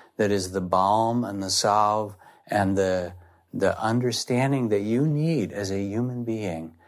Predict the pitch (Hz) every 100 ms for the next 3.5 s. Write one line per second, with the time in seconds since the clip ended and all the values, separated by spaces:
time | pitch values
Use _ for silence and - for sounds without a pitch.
0 | - _ - 95 98 104 110 110 - 101
1 | 98 92 - 95 90 98 - 90 - _
2 | - - 82 92 90 - - 95 85 87
3 | 85 87 87 87